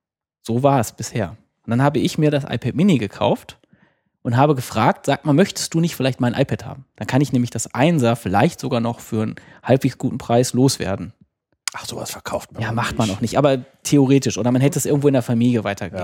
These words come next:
Speaker 2: Ja,
Speaker 1: können oder
Speaker 2: okay.
Speaker 1: sonst was, ja? Aber nein, weil, ich zitiere, „Ihres ist so schön weich.“
Speaker 2: Mit, weil du das so schön
Speaker 1: Ja, da ist ja
Speaker 2: eingehaust hast,
Speaker 1: diese,
Speaker 2: diese
Speaker 1: diese,
Speaker 2: Hülle.
Speaker 1: diese Schmutz-, äh, Anziehhülle, wie sie in anderen Podcasts gerne genannt wird. Weil sie
Speaker 2: Mhm.
Speaker 1: immer verschmutzt ist.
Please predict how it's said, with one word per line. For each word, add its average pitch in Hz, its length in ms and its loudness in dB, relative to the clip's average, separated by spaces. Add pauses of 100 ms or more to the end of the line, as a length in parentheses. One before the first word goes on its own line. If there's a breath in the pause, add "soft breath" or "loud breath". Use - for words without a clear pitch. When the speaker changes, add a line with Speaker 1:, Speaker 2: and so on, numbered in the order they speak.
Speaker 2:
Ja, 101 40 -10
Speaker 1:
können 101 220 -10
oder 92 160 -10
Speaker 2:
okay. 90 80 -10
Speaker 1:
sonst - 240 -10
was, - 140 -14
ja? 151 180 -2 (300 loud breath)
Aber 120 200 0
nein, 135 460 0 (140)
weil, 139 440 2 (600)
ich - 120 -16
zitiere, 165 520 0 (200 soft breath)
„Ihres 185 280 2
ist - 120 -4
so 170 80 0
schön 143 240 -2
weich.“ 127 420 0 (1120)
Speaker 2:
Mit, 104 220 -16
weil 90 140 -10
du 90 100 -10
das 90 160 -6
so 98 80 -10
schön 98 280 -6
Speaker 1:
Ja, 80 40 -10
da 87 120 -6
ist 95 40 -4
ja 120 60 2 (100)
Speaker 2:
eingehaust 170 220 2
hast, 147 100 4
Speaker 1:
diese, 143 240 2
Speaker 2:
diese 127 100 2
Speaker 1:
diese, 135 220 0
Speaker 2:
Hülle. 127 80 4
Speaker 1:
diese 131 220 0
Schmutz-, - 580 -4
äh, 123 320 2
Anziehhülle, 123 840 0
wie 127 80 -2
sie 117 200 -4
in 107 100 -4
anderen 113 220 -2
Podcasts - 520 -8
gerne 113 220 -2
genannt 113 320 -4
wird. - 260 -2 (480)
Weil 120 80 0
sie - 60 -2
Speaker 2:
Mhm. - 40 -2
Speaker 1:
immer 185 140 6
verschmutzt - 460 -2
ist. 165 260 -4